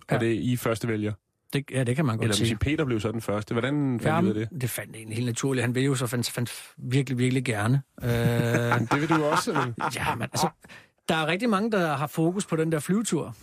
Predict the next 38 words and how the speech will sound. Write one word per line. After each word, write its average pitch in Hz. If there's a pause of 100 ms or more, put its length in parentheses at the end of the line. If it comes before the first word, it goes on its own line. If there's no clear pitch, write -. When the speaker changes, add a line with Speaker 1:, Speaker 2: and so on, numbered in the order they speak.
(320)
Speaker 1:
Øh, 135
Speaker 2:
Mm. 127
Speaker 1:
man 131
skal -
måske 196
også 180
se 180
lidt 165
på, 170
at 151
den 165
der 165
flyvetur, 175
når 135
den 135
endelig 160
sker, 156
det 156
markerer 151
i 131
virkeligheden 139
måske 131
slutningen 143
på, 143
hvad 135
det 131
var, 127
der 147
var, 127
øh, 117
hele, 135 (340)
altså 120
målet 139
i 135
det 127
her 139
projekt 131
her. 156